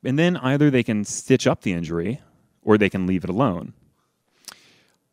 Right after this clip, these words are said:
Personally, I would have liked if he had stitched it up, because that meant I would have been out in just a few days and I'd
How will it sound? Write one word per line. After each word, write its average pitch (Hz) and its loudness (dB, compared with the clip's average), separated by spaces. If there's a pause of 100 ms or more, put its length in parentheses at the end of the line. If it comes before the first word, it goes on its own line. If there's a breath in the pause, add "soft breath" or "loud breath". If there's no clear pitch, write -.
(200)
Personally, 220 2
I - 4
would 143 4
have 127 4
liked 127 6
if 113 2
he 117 2
had 101 0
stitched - -2
it 160 -2
up, - -2
because 104 -2
that 107 -4
meant 104 0
I 98 -2
would 98 0
have 90 -6
been 90 -4
out 117 0
in 101 -4
just 95 -10
a - -14
few 92 -2
days 123 2
and 95 -6
I'd 95 -10